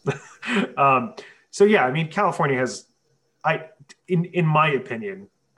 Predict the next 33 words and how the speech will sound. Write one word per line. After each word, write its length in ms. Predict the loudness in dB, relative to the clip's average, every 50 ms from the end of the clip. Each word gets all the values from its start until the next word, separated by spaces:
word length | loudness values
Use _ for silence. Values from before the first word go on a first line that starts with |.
| _ _ _ _ _ _
the 160 | -2 0 0
biggest, 720 | 0 0 0 0 0 2 2 2 0 0 -4 -8 -12 -14 -18 _ _ _ _ _ _ _ _ _ _ _ _ _ _ _ _ _ _ _ _
s-, 160 | -14 -12 -4
the 100 | -2 -2
single 580 | -2 -2 0 0 2 2 2 2 2 2 2 4
largest 420 | 4 4 4 4 0 -2 -8 -10
issue 300 | -10 -10 -8 -8 -8 -8
in 80 | -8 -8
California 520 | -8 -8 -8 -8 -8 -10 -12 -12 -12 -12
is 80 | -14 -14
housing, 360 | -14 -14 -16 -18 -20 -20 -20 -20 _ _ _ _ _ -4
um, 360 | -2 -2 -2 -2 -4 -10 -16 _ _
because 220 | -4 -4 -2 -4
it 60 | -4
affects 280 | -4 -4 -4 -6 -4 -6
the 60 | -8
most 240 | -8 -8 -8 -8 -2
people. 360 | -2 -2 0 2 0 0 0 -2
Rent 280 | -4 -6 -6 -10 -12
is 120 | -16 -18 -18
too 140 | -18 -10
high, 300 | -4 0 2 2 2 0
wages 380 | -2 -2 -4 -6 -6 -8 -12 -14
are 60 | -14
too 180 | -16 -16 -16 -16
stagnant. 500 | -10 -6 -6 -4 -4 -4 -6 -8 -10 -12 -18 -20 -20 -20 -20 -20 -20 _ _ _ 0
Um, 380 | 2 4 4 2 0 -4 -8 -10 _
we 160 | -4 -4 -2
just 360 | 0 2 2 2 2 -2 -6
recently 420 | -8 -8 -6 -6 -8 -6 -4 -4 -4
in 60 | -4
California 600 | -2 -2 -2 -2 -4 -4 -6 -6 -6 -4 -6 -6
passed 580 | -8 -6 -4 -2 -2 0 -2 -2 -6 -8 -10